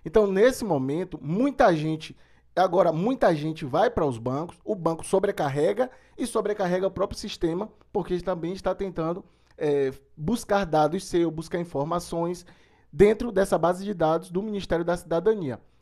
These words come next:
E isso sobrecarrega. Gente, a gente tá tratando aqui de empréstimo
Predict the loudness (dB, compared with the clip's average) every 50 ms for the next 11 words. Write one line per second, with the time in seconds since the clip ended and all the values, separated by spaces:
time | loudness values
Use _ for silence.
0 | -4 -2 0 0 0 -2 -4 -8 -4 0 2 2 4 4 4 4 4 4 4 4
1 | 2 2 0 -2 -2 2 2 2 0 -2 -10 -18 _ _ _ _ _ -6 -6 -6
2 | -4 -4 -4 -2 0 0 -2 -2 0 -2 -2 -2 -2 -2 -4 -8 -6 -6 -4 -4
3 | -4 -2 -2 0 -2 -2 -6 -12 -16 -16